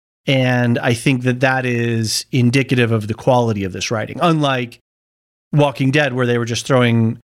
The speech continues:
you know, "We gotta have a, a zombie thing in every episode, and how more gross can we make them, and what a weird, what more weird things can we do?" Um, and it just became, you know, cheap to the point of, of boring entertainment.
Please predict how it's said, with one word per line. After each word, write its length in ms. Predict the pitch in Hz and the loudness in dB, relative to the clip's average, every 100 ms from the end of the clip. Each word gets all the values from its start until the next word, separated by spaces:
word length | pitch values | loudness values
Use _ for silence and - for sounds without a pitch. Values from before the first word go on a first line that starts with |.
| _ - | _ 0
you 80 | 208 | 2
know, 100 | 147 | 2
"We 100 | 135 | 0
gotta 160 | 135 | 0
have 160 | 135 127 | 0 -2
a, 260 | 123 120 - | 0 -2 -2
a 140 | 127 | -2
zombie 800 | 120 139 139 139 131 131 127 123 123 _ _ _ - | 0 2 2 0 0 0 0 -2 -6 _ _ _ -18
thing 520 | 139 185 165 139 131 | -4 0 2 0 -2
in 180 | 127 131 | -4 -2
every 320 | 147 139 151 143 | -2 -2 -2 -2
episode, 640 | 135 135 - 117 110 107 | -2 -2 0 2 2 0
and 100 | 110 | 0
how 160 | 135 | 2
more 220 | 135 131 123 | 2 2 2
gross 340 | 131 127 120 | 2 0 0
can 160 | - 117 | 0 2
we 80 | |
make 240 | 113 107 98 | 2 0 -2
them, 180 | 107 107 | -4 -2
and 200 | 104 117 | 0 2
what 120 | 131 | 2
a 80 | 131 | 2
weird, 480 | 147 131 135 143 139 | 2 2 2 0 -4
what 340 | 135 156 160 | -4 -2 0
more 160 | 165 143 | 2 2
weird 340 | 135 139 127 | 4 2 2
things 400 | - 131 120 107 | 0 2 4 2
can 200 | - 113 | 0 0
we 100 | 107 | 0
do?" 460 | 104 120 104 98 90 _ _ _ - | 0 2 0 -2 -8 _ _ _ -4
Um, 280 | 147 135 139 | 0 0 0
and 160 | 165 147 | 0 0
it 60 | |
just 180 | 143 135 | 0 0
became, 520 | 156 - 147 131 131 - | -2 2 2 2 0 -2
you 80 | 127 | -2
know, 100 | 110 | 0
cheap 320 | - 175 - | 0 0 0
to 60 | 127 | -2
the 80 | |
point 360 | 113 - 117 117 | -2 2 2 2
of, 480 | 120 113 110 104 - - | 0 0 0 -4 -10 -4
of 280 | 113 104 120 | -2 -2 0
boring 440 | 127 143 113 98 | 2 2 2 -2
entertainment. 540 | 87 - 101 92 87 | -6 -8 -8 -8 -12